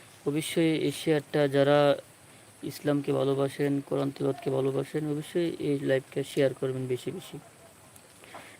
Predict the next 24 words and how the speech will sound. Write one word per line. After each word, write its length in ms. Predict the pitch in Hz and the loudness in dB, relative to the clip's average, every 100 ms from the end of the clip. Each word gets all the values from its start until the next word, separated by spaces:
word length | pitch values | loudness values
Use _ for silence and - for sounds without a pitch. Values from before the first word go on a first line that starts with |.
| - 151 | -8 -2
দেখেন 300 | 151 180 160 | 0 2 2
আমরা, 520 | 151 156 160 160 - | 0 0 2 2 2
আমরা 300 | 143 147 160 | 0 0 0
এখন 240 | 147 151 | -2 -2
এই 60 | 147 | 0
মুহূর্তে 360 | 139 139 - 139 | 0 -2 -2 -2
আছি 280 | 127 - | -2 -4
যেখানে 420 | 131 131 139 139 170 - - - - - - - - - - | -2 -2 -2 -4 -8 -12 -20 -20 -20 -20 -20 -20 -20 -20 -6
খুবই 360 | 147 143 143 139 - | -2 2 2 0 -4
নিরিবিলি 500 | 156 151 143 143 139 | -4 0 2 4 4
একটা 200 | 131 147 | 2 0
জায়গার 300 | 135 135 135 | 4 4 4
মধ্যে 320 | 131 131 139 | 0 0 2
আছি, 340 | 131 - 147 151 - - | 2 -2 -6 -6 -12 0
তাও 280 | 135 131 131 - - 147 | 2 2 0 -8 -16 -6
যে 200 | 143 143 - | -2 -2 0
পরিস্থিতি, 600 | 147 139 - 143 151 160 - - - - - - | -2 -2 -8 -4 -2 -4 -8 -20 -20 -20 -20 -4
আমি 160 | 143 139 | 0 2
যদি 240 | 143 143 | 2 0
একটু 180 | 139 143 - | 0 -4 -2
পিছনের 320 | 139 - 139 | -4 -2 -2
ক্যামেরা 240 | 147 139 | 0 0
দেখাই 320 | 135 135 139 139 | 0 0 2 0
আপনাদেরকে, 640 | 139 135 135 135 160 | 0 -2 -2 -2 -4